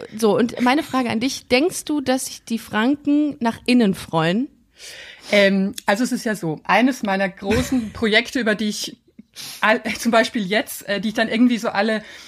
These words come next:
Speaker 2: alle zwei Jahre mal aus dem Hut ziehe, drüber rede und sie dann wieder vergesse,
Speaker 1: <laughs>
Speaker 2: ist ja ein Buch zu schreiben, das heißt Deutschland, deine Franken.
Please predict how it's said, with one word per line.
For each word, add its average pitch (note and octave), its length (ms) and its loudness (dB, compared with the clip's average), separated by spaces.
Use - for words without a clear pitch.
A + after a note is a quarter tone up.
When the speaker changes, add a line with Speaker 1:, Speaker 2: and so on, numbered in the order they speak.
Speaker 2:
alle A3+ 160 2
zwei G#3+ 200 0
Jahre G3 240 2
mal G#3+ 100 -2
aus G3 100 -4
dem G3 100 -2
Hut B3 180 -2
ziehe, A3 200 -4
drüber G3 320 0
rede G#3+ 280 -2
und F#3+ 80 -6
sie G3+ 80 -6
dann G3 160 -2
wieder G3 120 -2
vergesse, F#3+ 540 -6
Speaker 1:
<laughs> B3 140 -6
Speaker 2:
ist G3+ 160 -2
ja A#3+ 100 4
ein G3+ 100 -2
Buch B3+ 180 2
zu - 140 -4
schreiben, G3 440 2
das F#3+ 160 -6
heißt F#3 340 -2
Deutschland, F3+ 480 -2
deine D#3+ 200 -2
Franken. C#3+ 580 -8